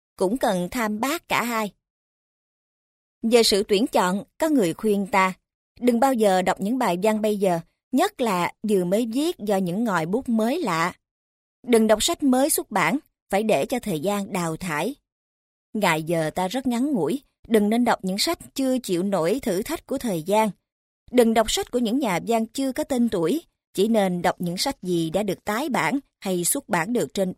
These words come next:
ba năm là ít nhất. Rồi hãy lựa những sách nào đã xuất bản được trên ba mươi năm, trên ba trăm năm, trên ba ngàn năm. Bấy giờ, bạn sẽ lại gặp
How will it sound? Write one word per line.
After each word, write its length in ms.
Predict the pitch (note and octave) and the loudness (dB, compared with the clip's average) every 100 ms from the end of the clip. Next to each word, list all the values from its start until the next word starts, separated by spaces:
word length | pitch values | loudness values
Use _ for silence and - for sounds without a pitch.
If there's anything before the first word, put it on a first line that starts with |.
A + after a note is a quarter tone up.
| - | -2
ba 240 | A3 G#3 | -2 0
năm 240 | F#3 F#3 F3 | -2 -4 -4
là 120 | D#3+ | -6
ít 180 | - - | -6 -4
nhất. 240 | G#3+ A3+ - _ _ _ _ _ | 0 0 -2 _ _ _ _ _
Rồi 220 | G#3 A3 G#3+ | 6 8 8
hãy 140 | E4 | 4
lựa 240 | D#4 G3 | 2 4
những 220 | F3+ F#3+ G#3 | 4 2 0
sách 300 | F4+ G4+ C4+ | -2 -2 -2
nào 320 | A3 F3+ E3+ | -2 0 -2
đã 140 | E3+ | -2
xuất 200 | G#3+ E4 | -4 -4
bản 260 | G#3+ E3+ C4+ | -4 -2 0
được 200 | A3 - | -2 0
trên 220 | A3 G#3 - - | -2 -2 -6 -4
ba 220 | B3+ B3+ | -2 0
mươi 160 | A3+ A#3 | 0 2
năm, 200 | A3+ G#3+ _ _ _ _ | 2 0 _ _ _ _
trên 220 | - A#3 A3+ _ | 2 4 2 _
ba 160 | C4 B3+ | 0 0
trăm 260 | B3+ A#3 | 0 0
năm, 180 | A3+ A3+ G#3+ _ _ - | 2 2 0 _ _ -2
trên 220 | B3 A#3+ - - | 2 2 0 -2
ba 200 | B3+ C4 | -2 0
ngàn 280 | B3 F#3+ E3 | 0 -2 0
năm. 160 | G#3+ A3+ _ _ _ _ _ | 0 0 _ _ _ _ _
Bấy 200 | - C#4+ G4+ | 0 0 2
giờ, 180 | A3+ F3 _ _ - | 2 2 _ _ 0
bạn 300 | G#3+ F3 G3+ | 4 4 2
sẽ 160 | - | 0
lại 200 | A3 E3+ | 2 2
gặp 160 | F3+ E3 | 2 0